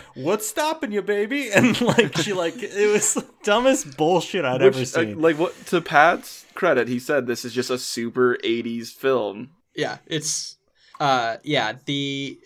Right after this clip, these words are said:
Speaker 3: Dream Warriors is just an incredibly enjoyable movie to me. It's, it's that one and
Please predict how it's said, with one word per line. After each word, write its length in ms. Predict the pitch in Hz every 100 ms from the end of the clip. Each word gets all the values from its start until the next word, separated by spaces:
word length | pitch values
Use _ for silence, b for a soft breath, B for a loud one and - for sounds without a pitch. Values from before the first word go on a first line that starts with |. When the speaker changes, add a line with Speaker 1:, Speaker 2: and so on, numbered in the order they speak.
| 165
Speaker 3:
Dream 280 | 147 226 247
Warriors 420 | 233 214 190 180
is 100 | 147
just 220 | 156 147
an 80 | 147
incredibly 800 | 135 135 147 143 139 131 123 117
enjoyable 840 | 123 113 120 113 113 113 107 101 _ _
movie 320 | 113 107 104 98
to 120 | 101
me. 200 | 101 101 -
It's, 240 | 131 -
it's 320 | - 156 151 - _ -
that 240 | 156 175 196
one 260 | 208 208
and 440 | 202 165 156 143